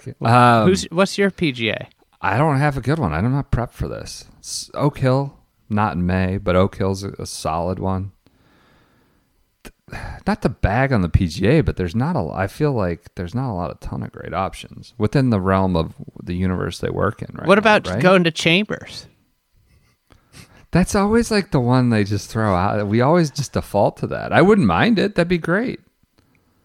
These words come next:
Speaker 2: Aren't they doing a, a, another U S G A event at some point in the future? I think that's still, like, a U S G A prop turf.
Speaker 1: Yeah.
Speaker 2: So to speak. Uh, Oak Hill, I think, is a good one.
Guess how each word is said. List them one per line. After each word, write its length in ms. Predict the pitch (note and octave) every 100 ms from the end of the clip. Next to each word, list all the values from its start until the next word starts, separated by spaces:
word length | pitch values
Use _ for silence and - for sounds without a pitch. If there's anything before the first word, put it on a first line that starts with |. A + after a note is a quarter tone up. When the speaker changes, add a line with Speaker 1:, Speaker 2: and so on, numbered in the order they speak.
| _ _ -
Speaker 2:
Aren't 200 | G3+ A#3
they 120 | F4
doing 280 | D#4+ C#4 A3+
a, 100 | E3+ A#2+ -
a, 300 | B2 A2+ G#2+ - A#2+
another 280 | B2 C#3+ C#3+
U 180 | A#2+ C3+
S 140 | C#3+
G 140 | - A2
A 120 | A#2+
event 340 | B2+ C3 B2+ -
at 80 | A#2+
some 180 | C#3 C3
point 180 | C3+ C3
in 60 |
the 80 | B2
future? 460 | - B2+ - C3 A#2+
I 60 |
think 180 | D#3+ G3
that's 180 | B2+ -
still, 220 | - A1
like, 200 | G#1 -
a 60 | D2
U 200 | F2 E2+
S 140 | -
G 180 | - -
A 240 | - - - _ _
prop 240 | - - - _
turf. 440 | - - - - _ _ _ _ _ _ _ _ -
Speaker 1:
Yeah. 300 | B2 G#2+ F#2+ - _ _ -
Speaker 2:
So 240 | - A#2
to 80 | F#2
speak. 280 | - B1+ - _ _ _ _ -
Uh, 340 | B2 B2 A#2 -
Oak 200 | D#3 -
Hill, 300 | C3+ D#3 -
I 100 | -
think, 180 | C3+ C3+
is 120 | A#2+
a 40 | A#2+
good 180 | A#2+
one. 240 | A#2+ C#3